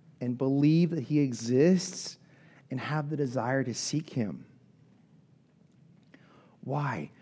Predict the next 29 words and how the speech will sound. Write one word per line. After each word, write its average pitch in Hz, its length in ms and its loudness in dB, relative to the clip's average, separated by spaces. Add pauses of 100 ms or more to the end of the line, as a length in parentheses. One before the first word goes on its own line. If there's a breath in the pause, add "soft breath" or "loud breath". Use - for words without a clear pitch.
(280 soft breath)
Because 151 420 4
heavenly 180 400 6
wisdom 175 560 6
is 208 500 8 (260)
Christ 233 560 2 (140)
and 196 140 2
is 202 340 4
from 180 680 6 (220)
Christ. - 680 -4 (2000 soft breath)
As 127 140 0
we 147 140 4
see 175 260 4
in 165 120 6
Romans 156 360 4
sixteen, 123 580 -6 (160)
<clears throat> - 180 -12 (1160 soft breath)
"Now 147 120 4
to 156 100 4
him 180 220 10
who 226 140 12
is 185 140 10
able 180 200 10
to 156 100 6
strengthen 175 380 4
you 185 160 8
according 180 480 6
to 156 140 0
my 185 180 6
gospel 127 480 0